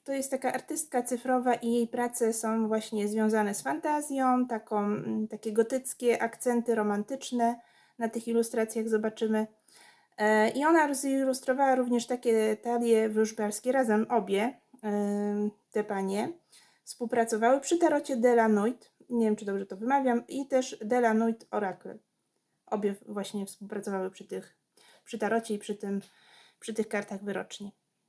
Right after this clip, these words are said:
I one są właśnie w bardzo podobnym stylu, jeżeli ktoś zna. E, natomiast, e, pani ta pisarka,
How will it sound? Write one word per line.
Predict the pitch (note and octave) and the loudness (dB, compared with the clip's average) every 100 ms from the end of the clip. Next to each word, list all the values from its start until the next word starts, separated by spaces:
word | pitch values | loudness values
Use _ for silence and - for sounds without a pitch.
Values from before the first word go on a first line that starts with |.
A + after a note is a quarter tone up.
| _ - | _ -2
I | A#3+ B3 | 0 2
one | C#4 C4+ | 2 0
są | C4 B3 | 0 2
właśnie | B3+ B3 B3+ | 2 2 0
w | A#3 | 2
bardzo | A#3+ A#3+ A#3 | 2 4 0
podobnym | A#3 G#3+ G#3 G#3 G3+ | 0 -2 0 0 -2
stylu, | G3 - F#3+ A3 D#4+ F#4 _ _ _ _ A3+ | -4 -6 -2 0 0 -4 _ _ _ _ -4
jeżeli | A3 G#3+ | 0 0
ktoś | G#3+ G#3+ G#3 | 0 -4 -2
zna. | A3 A3+ - - _ _ _ _ _ _ _ _ _ _ _ _ _ _ _ _ _ _ | 0 0 -2 -8 _ _ _ _ _ _ _ _ _ _ _ _ _ _ _ _ _ _
E, | - A3+ A3+ A3 | -2 2 4 6
natomiast, | A3 C4 C#4 C4+ B3+ B3+ - A3 | 4 4 2 2 2 0 -4 -2
e, | A3+ A3+ A3+ _ _ - | 2 2 0 _ _ -6
pani | A#3+ A#3+ A#3+ A#3 A3+ | -2 0 2 2 0
ta | A3 | -2
pisarka, | G#3+ A3 B3 C4+ C#4 - A3+ A3+ | -6 -4 0 0 -2 -4 -2 -4